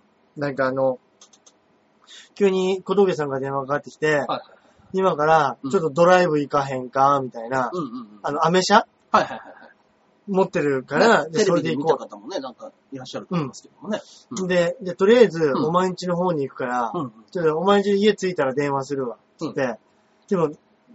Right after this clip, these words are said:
Speaker 1: 「小峠さん大丈夫ですか？うちちょっと分かりづらいところにありますよ。」「いや、まあまあ、住所教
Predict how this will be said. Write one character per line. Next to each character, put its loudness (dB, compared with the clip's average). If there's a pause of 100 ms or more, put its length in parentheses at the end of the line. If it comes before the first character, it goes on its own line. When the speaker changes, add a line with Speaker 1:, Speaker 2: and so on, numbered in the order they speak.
(140)
Speaker 1:
「小 -4
峠 0
さ -6
ん -8
大 0
丈 -2
夫 0
で 0
す -10
か？ -6
う -8
ち 0
ち -2
ょ -2
っ -6
と -4
分 4
か 4
り 2
づ 0
ら 4
い 4
と -2
こ 0
ろ -2
に -4
あ 0
り -6
ま 2
す -6
よ。」 -2 (200)
「い -4
や、 2
ま 2
あ 0
ま -2
あ、 -2
住 0
所 -2
教 0